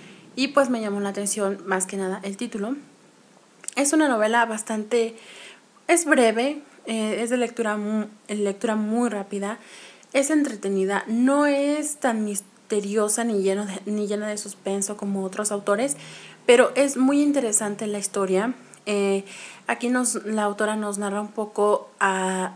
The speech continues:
de la familia Carno, que el papá es llamado el Doctor Cadáver porque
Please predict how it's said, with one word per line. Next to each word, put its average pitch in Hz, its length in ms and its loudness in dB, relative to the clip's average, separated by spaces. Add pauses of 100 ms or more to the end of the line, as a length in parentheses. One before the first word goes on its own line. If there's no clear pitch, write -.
(160)
de 196 160 -6
la 208 120 -2
familia 208 420 -8
Carno, 208 580 -4
que 185 380 -6
el 185 220 -4
papá 202 560 -2 (960)
es 240 200 2
llamado 214 480 0 (440)
el 233 100 0
Doctor 220 340 -2
Cadáver 233 460 0
porque 269 500 2